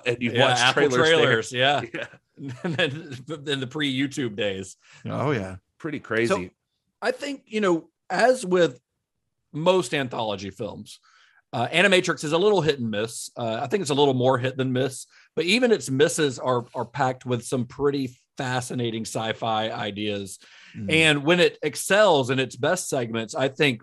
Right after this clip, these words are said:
Speaker 2: what it does best is it fleshes out the world of the Matrix in ways that even the official live action sequels were not able to do. Uh, so I think the best way to handle this,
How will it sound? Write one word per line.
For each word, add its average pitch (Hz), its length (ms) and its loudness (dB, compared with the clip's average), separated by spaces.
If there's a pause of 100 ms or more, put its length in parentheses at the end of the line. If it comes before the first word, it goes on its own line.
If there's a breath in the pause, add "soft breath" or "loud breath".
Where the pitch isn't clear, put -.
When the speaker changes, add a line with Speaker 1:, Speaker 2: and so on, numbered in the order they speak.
(100)
Speaker 2:
what 131 180 2
it 120 120 -4
does 107 200 -2
best 117 280 0
is 101 100 -8
it 123 160 -10
fleshes 117 300 -4
out 110 140 -6
the 107 80 -8
world 113 480 -2 (360)
of 175 180 4
the 165 80 0
Matrix 135 400 0
in 139 180 -4
ways 135 280 2
that 139 100 -2
even 208 340 -6
the 233 120 2
official 185 420 2
live 139 300 2
action 139 320 -4
sequels 113 600 -6 (220)
were 123 140 0
not 113 180 4
able 101 220 -4
to 98 80 -8
do. 101 340 -8 (640 soft breath)
Uh, 123 240 -4
so - 140 0
I 240 100 6
think 262 220 4
the 202 80 8
best 208 240 4
way 190 140 2
to 165 80 6
handle 185 360 2
this, 135 320 -2